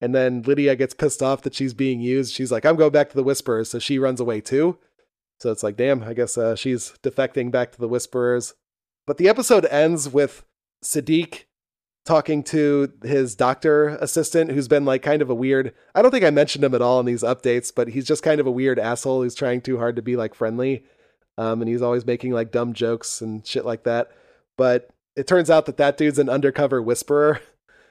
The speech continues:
and, uh, he kills Siddiq. And that's how, that's where we ended. No Negan at all. We did see some, some Alpha, but no Negan, no Beta. So that was unfortunate. Hopefully next episode, I,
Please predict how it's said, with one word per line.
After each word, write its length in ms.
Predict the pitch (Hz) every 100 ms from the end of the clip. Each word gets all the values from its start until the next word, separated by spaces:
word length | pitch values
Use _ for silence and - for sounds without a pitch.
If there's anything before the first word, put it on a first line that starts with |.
| _ _
and, 260 | 123 127 123
uh, 160 | 120
he 160 | 117 139
kills 300 | - 139 127
Siddiq. 420 | - 120 123 - - _ _ _ _ _ _ _ -
And 80 | 147
that's 160 | 185 202
how, 80 |
that's 240 | 170 175 175
where 140 | 190
we 160 | 165 160
ended. 320 | 147 101 95 _ -
No 160 | 175
Negan 320 | 180 185 160 151
at 80 | 131
all. 280 | 139 117
We 100 | 117
did 220 | 113 160 123
see 160 | 165
some, 260 | - 143 135
some 300 | - 160 147
Alpha, 420 | 135 143 - 113
but 160 | 113 120
no 160 | 127
Negan, 440 | 127 131 123 127 123
no 180 | 123
Beta. 460 | 120 120 120 120 113 _ _ _ _
So 120 | - 98
that 100 | 123
was 160 | 117
unfortunate. 600 | 117 107 110 101 107 107 - _ _ _ -
Hopefully 280 | 151 147 135
next 260 | 135 -
episode, 420 | 127 117 - 117 117
I, 120 | 113